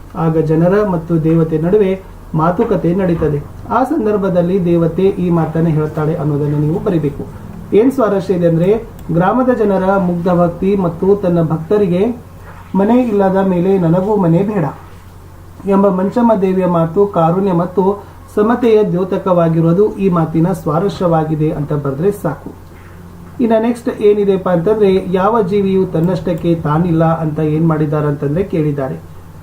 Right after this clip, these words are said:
So ಯಾವ ಜೀವಿಯು ತನ್ನಷ್ಟಕ್ಕೆ ತಾನಿಲ್ಲ ಅಂತಕ್ಕಂಥದ್ದಲ್ಲಿ ನೀವು ಏನ್ ಬರಿಬೇಕಾಗಿತ್ತಪ್ಪ ಅಂತಂದ್ರೆ so ಎಷ್ಟು ಆಯ್ಕೆ already ಹೇಳಿದ್ದೀನಿ. ಇನ್ನ ಸಂದರ್ಭ ಏನಿತ್ತಂದ್ರೆ ಮನೋವೈದ್ಯರಾದ ಡಾಕ್ಟರ್ ಅಶೋಕ್ ಪೈ ಅವರು ಹೇಳಿದ ಮನಸ್ಸಿನ ಬಗ್ಗೆ ನಡೆದಿರುವ ಸಂಶೋಧನೆಯ ಪ್ರಕಾರ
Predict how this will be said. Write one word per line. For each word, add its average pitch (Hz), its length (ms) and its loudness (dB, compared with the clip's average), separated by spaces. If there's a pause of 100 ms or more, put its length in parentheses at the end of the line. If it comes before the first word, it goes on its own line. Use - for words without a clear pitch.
(140)
So 220 140 2
ಯಾವ 214 260 4
ಜೀವಿಯು 220 420 -2
ತನ್ನಷ್ಟಕ್ಕೆ 190 640 0
ತಾನಿಲ್ಲ 170 480 0
ಅಂತಕ್ಕಂಥದ್ದಲ್ಲಿ 165 720 0
ನೀವು 156 180 0
ಏನ್ 165 200 0
ಬರಿಬೇಕಾಗಿತ್ತಪ್ಪ 151 720 -2
ಅಂತಂದ್ರೆ 143 420 0 (520)
so 175 100 2
ಎಷ್ಟು 175 260 0
ಆಯ್ಕೆ 165 240 0
already 180 320 2
ಹೇಳಿದ್ದೀನಿ. 175 440 2
ಇನ್ನ 170 400 -2
ಸಂದರ್ಭ 165 400 0 (100)
ಏನಿತ್ತಂದ್ರೆ 175 760 0 (380)
ಮನೋವೈದ್ಯರಾದ 208 880 2 (140)
ಡಾಕ್ಟರ್ 226 440 0
ಅಶೋಕ್ 185 380 -4
ಪೈ 180 140 -2
ಅವರು 170 280 0
ಹೇಳಿದ 156 360 -2
ಮನಸ್ಸಿನ 180 640 0
ಬಗ್ಗೆ 165 320 0
ನಡೆದಿರುವ 156 520 0
ಸಂಶೋಧನೆಯ 160 720 0
ಪ್ರಕಾರ 151 400 -2